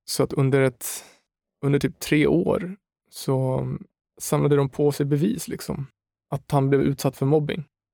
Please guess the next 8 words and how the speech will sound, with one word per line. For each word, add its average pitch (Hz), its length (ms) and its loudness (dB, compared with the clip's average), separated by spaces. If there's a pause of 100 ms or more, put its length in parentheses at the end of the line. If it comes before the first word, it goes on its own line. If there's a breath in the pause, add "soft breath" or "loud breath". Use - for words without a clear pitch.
(280)
Så 139 60 -6
de 131 120 -2
byggde 151 240 0
upp 180 180 0
ett, - 260 -4
ett - 360 -6
case, - 400 -4
liksom. - 280 -10